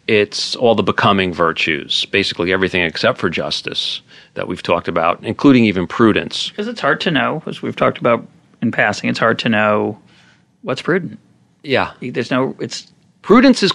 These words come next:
Speaker 1: cl-, it's clear from the discussion that prudence is actually kinda closer to a grammar.
Speaker 2: We can imagine.
Speaker 1: But beneficence <laughs> and gratitude, fortitude, a lot of these other things, um, are, are, are more in the loose, vague, and indeterminate. And so, so,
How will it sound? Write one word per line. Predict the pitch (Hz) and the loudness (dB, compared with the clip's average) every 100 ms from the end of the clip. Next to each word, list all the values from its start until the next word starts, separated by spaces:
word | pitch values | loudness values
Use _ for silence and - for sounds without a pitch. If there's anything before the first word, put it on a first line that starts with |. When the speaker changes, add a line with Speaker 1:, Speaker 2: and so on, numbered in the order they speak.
| - | -2
Speaker 1:
cl-, | 165 | 0
it's | 156 147 | 2 0
clear | - 180 196 170 | 2 4 6 6
from | 123 135 | 4 0
the | 123 | 2
discussion | 113 127 135 123 | 2 4 2 2
that | 101 | 0
prudence | - 147 156 147 | 2 4 4 2
is | 113 | 0
actually | 127 - | 0 0
kinda | - 117 95 | 0 0 0
closer | - 104 110 123 151 151 - | 2 4 4 4 2 2 0
to | - 151 | 0 0
a | |
grammar. | 143 143 143 151 151 - | 2 2 4 4 2 -2
Speaker 2:
We | - | -8
can | - 147 | -4 0
imagine. | 123 110 - - | 0 -2 -4 -10
Speaker 1:
But | - 113 110 | 0 2 4
beneficence | 107 120 139 - 110 - 127 117 117 - - | 4 6 6 4 2 4 4 4 2 -2 -2
<laughs> | 110 | 0
and | 101 101 | 0 -2
gratitude, | - 117 120 120 - 117 104 | 2 4 4 4 4 4 2
fortitude, | 113 117 110 - 110 | 2 4 4 2 2
a | |
lot | 104 101 | 2 2
of | 104 | 2
these | 98 | 0
other | 101 101 | 0 0
things, | - 98 92 87 - - | 0 0 -2 -6 -8 -4
um, | 98 87 85 82 85 _ - | 0 2 0 -4 -10 _ -8
are, | 90 90 | -4 -2
are, | - 90 82 | -2 -6 -4
are | 95 | -2
more | 95 90 | 0 0
in | 90 | -2
the | 85 - | -8 -6
loose, | 92 | -6
vague, | - 92 90 | -4 -4 -2
and | 90 | -4
indeterminate. | 85 - 120 110 - - - - - - | -4 0 2 2 0 -6 -10 -12 -14 0
And | 117 | 2
so, | 113 131 135 - 120 | 6 6 6 4 0
so, | 135 123 120 | 4 4 2